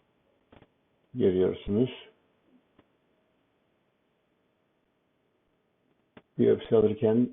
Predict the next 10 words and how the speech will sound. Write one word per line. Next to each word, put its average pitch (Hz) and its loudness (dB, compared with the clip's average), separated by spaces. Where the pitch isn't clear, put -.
Doppler 104 4
uyguladığınızda 98 2
istenmeyen 98 0
yansımalar 98 0
olabiliyor. 92 4
O 104 2
yüzden 98 0
Doppler'i 101 0
sürekli 104 -2
tutmamakta 117 -2